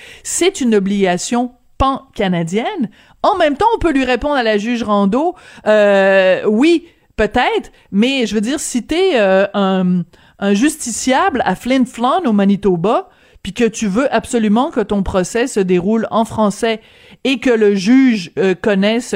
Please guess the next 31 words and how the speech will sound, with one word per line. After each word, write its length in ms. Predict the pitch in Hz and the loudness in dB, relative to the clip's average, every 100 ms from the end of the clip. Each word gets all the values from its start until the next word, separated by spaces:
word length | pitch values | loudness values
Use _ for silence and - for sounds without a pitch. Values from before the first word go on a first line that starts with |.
| 175 | -4
toutes 160 | 277 285 | -4 -2
les 80 | 226 | -2
subtilités 600 | - 226 - 208 254 254 | -4 -8 -6 -4 -2 0
de 60 | |
la 140 | 208 185 | 0 2
langue 280 | 214 240 | 0 0
en 120 | 202 185 | 0 -2
français, 500 | 175 170 - 269 339 _ _ | -4 -6 -6 -8 -8 _ _
bonne 320 | 160 226 285 | -2 0 0
chance, 460 | 247 247 403 415 - | -2 -2 -4 -6 -2
mon 200 | 196 180 | 0 0
ami. 300 | 175 190 240 _ - - | -2 -2 -4 _ -20 -6
Alors 280 | 214 233 233 | -2 0 -2
pourquoi 460 | 285 - - 285 359 466 | -4 -4 -4 -2 -2 -2
le, 260 | 254 208 202 208 | 0 0 0 -2
le 160 | 208 | -2
Québec 540 | 202 269 226 233 381 - | -2 -2 -2 -2 -4 -6
serait 320 | - 208 214 | -4 -2 -2
soumis 520 | - - 226 247 320 - - - | -2 0 2 2 -2 -12 -20 -4
à 120 | 202 | 0
un 100 | 208 | 0
standard 520 | 202 220 208 226 277 | 0 -2 0 0 0
beaucoup 380 | 233 220 339 320 | 0 -2 -2 -2
plus 300 | 254 254 220 | 0 -2 0
élevé 480 | 202 185 190 349 453 - _ _ - | -4 -4 -4 -6 -10 -18 _ _ -4
que 80 | 226 | -2
toutes 340 | - 494 - | 0 -4 0
les 240 | 254 226 | -2 0
autres 180 | 240 247 | -2 -4
provinces 460 | - 202 202 240 247 | -2 -2 0 -2 -2
canadiennes ? 720 | 208 175 170 190 294 233 | -4 -2 -4 -4 -4 -6